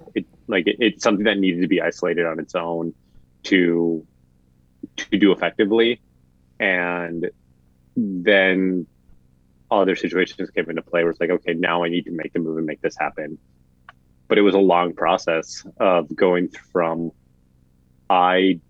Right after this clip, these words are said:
don't want to have, I wanna have my own place. I really don't wanna have my own place.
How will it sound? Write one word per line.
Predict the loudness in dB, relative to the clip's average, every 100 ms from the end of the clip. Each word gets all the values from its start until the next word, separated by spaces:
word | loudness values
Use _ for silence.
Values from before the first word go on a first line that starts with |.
| _
don't | 2 2 0
want | -4 -6 -6
to | -4 -2
have, | -4 -6 -10 -8
I | -2
wanna | 2 4 4
have | 2
my | 2
own | 2
place. | 2 4 4 0 -6 -20 _ _ _ _
I | 0 0
really | 2 -2 -2
don't | -4 -4
wanna | -4
have | -6
my | -4
own | -6
place. | -2 0 0 -2 -10 -20